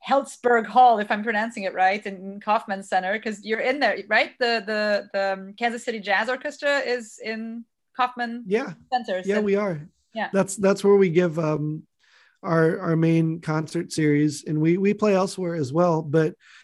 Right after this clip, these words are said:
Speaker 2: I have a, you know, twelve and ten-year-old daughters, and they, they've been going to the concerts too. So definitely open for, uh, for kids of all ages, you know.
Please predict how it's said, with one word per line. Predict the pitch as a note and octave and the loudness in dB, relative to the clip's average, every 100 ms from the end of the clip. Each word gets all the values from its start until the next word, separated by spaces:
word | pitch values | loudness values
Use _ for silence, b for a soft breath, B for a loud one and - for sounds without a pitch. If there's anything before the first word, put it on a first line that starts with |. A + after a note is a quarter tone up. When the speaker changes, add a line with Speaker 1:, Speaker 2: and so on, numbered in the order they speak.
| b b | b b
Speaker 2:
I | G3+ | 4
have | B3 A3 | 4 4
a, | F#3+ F3 - | 2 0 -6
you | C#4 F#3 | -4 -2
know, | E3+ | -2
twelve | D#3 F#3 F#3 G3+ | -2 0 2 2
and | F#3+ D3+ | -2 -2
ten-year-old | F#3+ F#3 F3+ F3 D3+ | -4 -2 -2 -2 -2
daughters, | D#3+ D#3+ D#3+ D#3+ - | -2 -2 -2 -4 -8
and | - D#3 | -6 -2
they, | D#3+ E3 | 0 0
they've | F3+ E3 | 0 0
been | F3 D#3+ | 2 0
going | D3+ D#3 D#3 | -2 -2 -2
to | D3+ | -4
the | D3 | -6
concerts | C#3 D3+ D3+ D3+ D3 - | -6 -4 -4 -2 -4 -2
too. | E3 D3+ | 2 2
So | C#3+ D3 D3 - B B - | 2 -2 -4 -8 B B 4
definitely | G#3 G#3 G#3+ F3+ | 4 6 6 8
open | F3+ F#3 F#3 | 8 6 2
for, | E3+ E3+ D#3+ | 4 4 4
uh, | D#3 D#3 | 4 2
for | D#3+ - | -2 -6
kids | D3 - F#3+ F3 C3+ | -6 2 2 2 -2
of | - C#3+ | -4 2
all | C#4 A#3 | 2 4
ages, | D#3 C#3+ E3 - | 2 0 -4 -6
you | - F3 | -6 -6
know. | D3 | -6